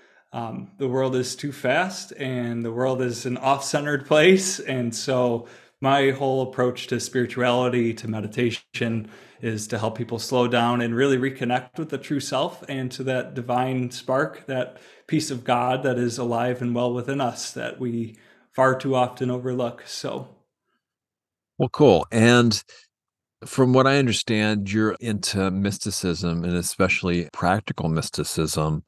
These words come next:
Speaker 2: This intrigues me, especially in today's world of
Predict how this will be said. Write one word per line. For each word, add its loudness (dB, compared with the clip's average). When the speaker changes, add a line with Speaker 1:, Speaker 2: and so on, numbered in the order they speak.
Speaker 2:
This 2
intrigues 0
me, 2
especially 0
in -2
today's 0
world -2
of -6